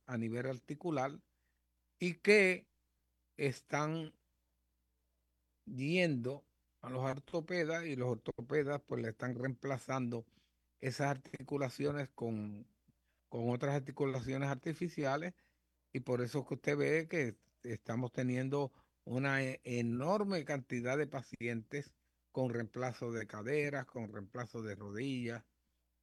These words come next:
inclusive con reemplazo de hombros, y todas estas cosas que tenemos disponibles hoy en día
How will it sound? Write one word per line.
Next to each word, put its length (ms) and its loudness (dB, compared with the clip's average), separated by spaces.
inclusive 540 -2
con 180 -2
reemplazo 520 -2
de 140 -2
hombros, 500 -2
y 180 -2
todas 340 2
estas 280 -2
cosas 360 -2
que 160 -6
tenemos 440 -4
disponibles 580 -4
hoy 200 2
en 120 -2
día 380 -2